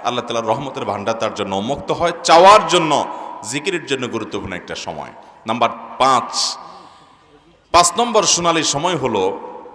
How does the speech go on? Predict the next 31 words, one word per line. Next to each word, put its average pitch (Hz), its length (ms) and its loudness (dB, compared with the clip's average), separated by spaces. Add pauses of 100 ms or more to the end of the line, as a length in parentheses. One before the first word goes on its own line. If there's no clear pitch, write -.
(120)
সবচাইতে 160 680 -2
গুরুত্বপূর্ণ। 90 720 -8 (360)
এই 127 80 -4
জন্য 139 180 -2
এটা 131 140 -4
সব - 240 -2
শেষে 123 320 -6
বলছি, 101 500 -8
সবচাইতে 196 760 -2
গুরুত্বপূর্ণ। 101 720 -8 (520)
চব্বিশ 220 440 2
ঘন্টার 214 260 2
ভিতরে 196 400 -2 (540)
যতগুলো 175 680 0 (120)
দোয়া 160 300 6
কবুলের 185 300 2
সময় 143 400 -2
আছে, 110 260 -6
যতগুলো 165 500 0
সোনালী 196 500 6
সময় 202 400 4
আছে, 127 320 -4 (440)
যতগুলো 220 420 4
মূল্যবান 208 520 6
সময় 226 380 4
আছে, 165 180 -2
এর 165 60 -2
মধ্যে 185 280 -4
সবচাইতে 254 800 -2
গুরুত্বপূর্ণ 175 560 -2
হলো 151 520 0